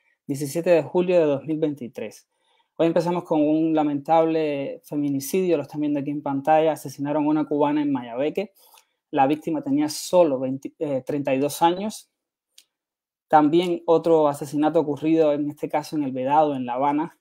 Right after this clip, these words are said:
el asesinato de, de un joven cubano que todavía no está identificado. Por favor, si alguien tiene información al respecto, pónganse en contacto conmigo. Ingresan en terapia intermedia al adolescente cubano Lester Domínguez.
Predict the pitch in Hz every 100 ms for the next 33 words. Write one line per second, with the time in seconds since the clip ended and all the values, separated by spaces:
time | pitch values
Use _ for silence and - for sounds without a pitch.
0 | - 139 139 - 143 147 147 139 135 -
1 | 143 139 139 - 165 147 131 131 143 156
2 | - _ _ _ 147 139 147 170 139 -
3 | 147 143 139 135 131 147 165 147 123 131
4 | 139 143 147 139 139 151 151 143 135 127
5 | 143 147 131 123 147 160 135 - 160 151
6 | 139 139 135 127 143 139 135 123 127 127
7 | 123 147 165 - _ _ _ _ _ _
8 | _ _ 151 151 175 185 170 147 143 143
9 | 143 151 147 143 143 151 135 135 - 147
10 | 143 139 180 175 160 147 156 156 147 151
11 | - 143 127 151 165 180 214